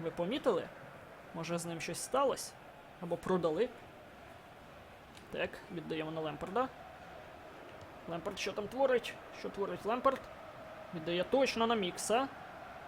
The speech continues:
Іраола. Повертаємо, ну не можна так. Ми ж, е, з дриблінгом не дуже дружимо. На жаль, ми не можемо його прокачувати. У нас немає тренувань дриблінгу для голкіпера.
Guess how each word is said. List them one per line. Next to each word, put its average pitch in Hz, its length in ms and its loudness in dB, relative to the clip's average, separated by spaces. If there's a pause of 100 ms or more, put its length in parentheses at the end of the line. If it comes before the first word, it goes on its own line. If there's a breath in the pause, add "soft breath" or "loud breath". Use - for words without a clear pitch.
(500)
Іраола. 160 500 4 (2000)
Повертаємо, 160 680 0
ну 165 60 -4
не 170 120 -2
можна 170 320 4
так. - 140 -6 (720)
Ми 202 180 8
ж, 180 260 4
е, 185 220 6 (180)
з 170 80 -2
дриблінгом 202 560 8
не 190 100 4
дуже 247 240 8
дружимо. 170 520 6 (320)
На 185 80 0
жаль, 190 180 8
ми 185 120 4
не 190 100 4
можемо 190 340 4
його 185 140 6
прокачувати. 185 760 4 (580)
У 180 40 -6
нас 165 200 -2
немає 196 240 6
тренувань 185 540 4
дриблінгу 202 460 6
для 165 140 4
голкіпера. 180 500 2